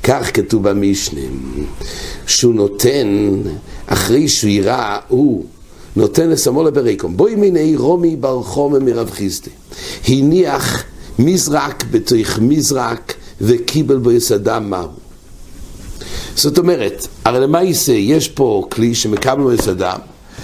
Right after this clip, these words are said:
עכשיו השאלה, כשהוא הניח מזרוק אחד, ושם את זה במזרק השני, ואז הוא מחזיק, ומזה הוא מזה. האם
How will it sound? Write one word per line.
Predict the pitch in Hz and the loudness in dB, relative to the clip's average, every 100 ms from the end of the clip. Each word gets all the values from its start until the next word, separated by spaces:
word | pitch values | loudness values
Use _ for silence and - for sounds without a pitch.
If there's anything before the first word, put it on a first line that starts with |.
| - - | -14 -4
עכשיו | - 170 180 | 0 2 0
השאלה, | 196 156 156 190 139 98 - - - | 0 0 2 2 0 -4 -8 -18 -14
כשהוא | - - 220 208 95 - - 151 147 | -6 0 2 2 -2 -10 0 4 4
הניח | 160 196 135 107 - - - | 4 2 0 -4 -10 -16 -8
מזרוק | - 196 220 175 160 - - - | -2 0 2 0 -2 -2 -4 0
אחד, | 190 - 156 185 180 - - - - - | 0 0 -2 -2 -6 -14 -16 -20 -10 -2
ושם | 127 - 180 190 | 0 0 0 0
את | 156 | 0
זה | 147 156 | 0 0
במזרק | 139 139 123 151 160 | -2 -2 -2 -2 -2
השני, | 147 - 123 107 - - - - - | -4 -2 -2 -4 -8 -14 -18 -14 -2
ואז | 110 143 - 202 196 123 98 - - | 0 0 0 -2 0 -2 -2 -4 -2
הוא | 123 | 0
מחזיק, | 110 - 135 - | 0 0 -2 0
ומזה | 151 151 - 214 | 2 2 2 2
הוא | 202 | 4
מזה. | 196 151 180 - - - - - - - - - - - - - - - - - - - - - - - - - | 2 0 -4 -4 -18 -20 -20 -20 -20 -20 -20 -20 -20 -18 -18 -18 -16 -18 -18 -14 -12 -10 -8 -10 -10 -8 -8 -6
האם | - 123 123 190 190 107 82 | 0 -2 2 4 4 4 0